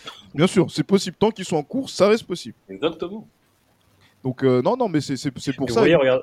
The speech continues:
Speaker 3: là, je regarde le classement, mais malgré la, le match nul, on est, ils ont quand même onze points sur l'Atlético. C'est, c'est
Speaker 2: Mm.
Speaker 3: dire à quel point l'Atlético, c'est catastrophique, comme tous les ans.
Speaker 1: Ah, mais
Speaker 3: C'est
Speaker 1: ouais,
Speaker 3: notre
Speaker 1: a-,
Speaker 3: team.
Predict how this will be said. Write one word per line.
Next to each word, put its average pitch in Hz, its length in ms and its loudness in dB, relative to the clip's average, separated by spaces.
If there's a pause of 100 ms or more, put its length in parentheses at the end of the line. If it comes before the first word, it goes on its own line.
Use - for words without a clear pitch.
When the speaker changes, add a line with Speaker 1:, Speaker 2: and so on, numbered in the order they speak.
Speaker 3:
là, 135 220 -6
je 127 60 -4
regarde 131 180 2
le 123 40 -2
classement, 131 260 -6
mais 135 60 -4
malgré 131 360 -2
la, 127 160 0
le 123 100 -10
match 120 240 -10
nul, 151 160 -8
on 117 100 -6
est, 113 60 -8
ils 117 340 -12
ont 110 60 -8
quand 123 80 -4
même 131 220 -4
onze 117 100 -12
points - 160 -10
sur 123 140 -8
l'Atlético. 110 440 -12 (220)
C'est, - 240 -20
c'est 101 60 -18
Speaker 2:
Mm. 101 40 -16
Speaker 3:
dire 120 180 -8
à 101 60 -6
quel 110 140 -14
point - 160 -10
l'Atlético, 104 380 -12
c'est - 140 -14
catastrophique, 110 640 -14
comme 104 140 -16
tous 110 140 -16
les 110 100 -12
ans. 95 100 -20
Speaker 1:
Ah, 107 280 -20 (320)
mais 107 100 -2
Speaker 3:
C'est 117 80 2
Speaker 1:
ouais, 127 60 2
Speaker 3:
notre 120 220 -2
Speaker 1:
a-, - 40 -2
Speaker 3:
team. 95 200 -12